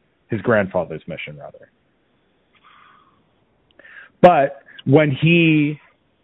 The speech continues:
when he killed all the other Jedi, he saved this one youngling that was,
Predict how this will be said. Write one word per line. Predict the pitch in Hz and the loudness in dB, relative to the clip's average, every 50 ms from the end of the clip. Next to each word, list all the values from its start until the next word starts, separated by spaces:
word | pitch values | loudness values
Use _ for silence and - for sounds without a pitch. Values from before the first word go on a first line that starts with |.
| _ _ | _ _
when | - 139 151 147 | -2 -2 0 0
he | 147 170 160 - - | 0 -2 -4 -4 -2
killed | - 165 165 175 160 | -2 0 0 2 2
all | 160 147 143 127 | 2 0 0 -2
the | 120 127 127 | -4 -6 -8
other | 123 110 117 110 | -8 -8 -10 -12
Jedi, | 101 - 180 180 151 123 117 117 110 | -10 -8 -6 -6 -6 -6 -6 -8 -10
he | 120 120 - - | -14 -16 -14 -10
saved | 135 123 117 95 104 92 | -10 -10 -10 -10 -14 -14
this | 123 135 131 _ - | -14 -14 -14 _ -14
one | 120 123 120 123 143 139 135 | -12 -10 -10 -10 -12 -16 -16
youngling | 131 123 143 147 143 135 120 107 95 92 98 _ _ _ _ _ _ _ _ _ _ - | -12 -8 -6 -6 -6 -6 -10 -12 -14 -16 -18 _ _ _ _ _ _ _ _ _ _ -8
that | 131 117 110 104 - _ _ _ _ _ _ | -6 -6 -6 -6 -10 _ _ _ _ _ _
was, | - 127 117 | -16 -16 -14